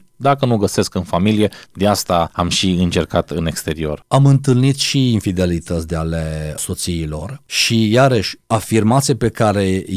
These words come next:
Speaker 2: eu le-o spun bărbaților care au fost înșelați a fost aceasta: "Eu nu cred că o femeie pleacă de la bine în afara căsniciei. Ceva s-a întâmplat acolo." Și acum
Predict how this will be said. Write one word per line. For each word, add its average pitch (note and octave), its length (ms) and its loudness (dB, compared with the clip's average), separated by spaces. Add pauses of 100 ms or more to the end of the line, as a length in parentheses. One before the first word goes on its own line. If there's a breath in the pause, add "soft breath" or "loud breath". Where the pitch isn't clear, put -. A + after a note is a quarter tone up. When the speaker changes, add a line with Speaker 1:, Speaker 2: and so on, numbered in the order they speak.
Speaker 2:
eu G2+ 500 0
le-o F#2+ 220 -2
spun A#2 340 0
bărbaților F2 920 -4
care E2 180 -4
au E2 80 -2
fost - 360 -6
înșelați F2+ 720 -2
a G2 40 -4
fost - 280 -6
aceasta: - 720 -4
"Eu A2 200 2
nu G#2+ 280 2
cred A#2+ 300 0
că - 140 -6
o G2+ 40 2
femeie F#2 800 0
pleacă G2 380 -4
de F2+ 180 -2
la F2 160 -2
bine F2+ 760 -4 (100)
în G2+ 140 -2
afara F2 340 -4
căsniciei. D#2+ 800 -10 (180)
Ceva A2+ 380 0
s-a - 160 -2
întâmplat F2 540 -6
acolo." D#2+ 580 -10
Și - 140 -8
acum A#2 540 2